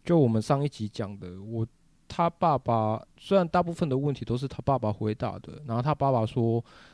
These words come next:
他是一个内向的小孩，可是我觉得他只是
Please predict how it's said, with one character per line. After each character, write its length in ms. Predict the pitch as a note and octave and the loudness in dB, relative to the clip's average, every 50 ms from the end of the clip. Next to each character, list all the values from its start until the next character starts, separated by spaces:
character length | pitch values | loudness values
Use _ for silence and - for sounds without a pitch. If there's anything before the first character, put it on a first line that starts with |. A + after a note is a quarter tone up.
| - _ | -16 _
他 140 | - C#3 C3+ | -4 -4 -2
是 160 | - - C#3 | -2 0 -2
一 100 | C3+ C3 | -2 -2
个 580 | B2+ - A#2 A2+ A2+ A2 G#2+ G#2 G#2+ G#2+ G#2 G#2 | 0 2 2 4 4 4 2 2 0 0 -2 -2
内 260 | G#2 A#2+ D3 C#3 A#2+ | -4 -2 -2 -2 -2
向 240 | A2+ - D3 B2 G#2+ | -2 -2 -2 -2 -2
的 120 | G#2+ G#2+ | -4 -6
小 180 | - - G#2 G2+ | -6 -6 -8 -8
孩， 220 | - - G2 - | -8 -10 -10 -10
可 120 | - - A2+ | -6 -6 -2
是 80 | A#2 | 0
我 220 | D3+ C#3 A#2 A2 A2 | 2 2 2 2 2
觉 220 | - - A#2 A2+ | 2 0 0 4
得 120 | A#2+ A2+ | 4 2
他 220 | A2+ - C3 B2+ B2 | 2 2 0 -2 0
只 160 | - A#2 G#2 | -2 -4 -6
是 420 | - - C3+ B2+ B2+ B2 A#2+ A2 | -4 0 0 2 4 4 2 0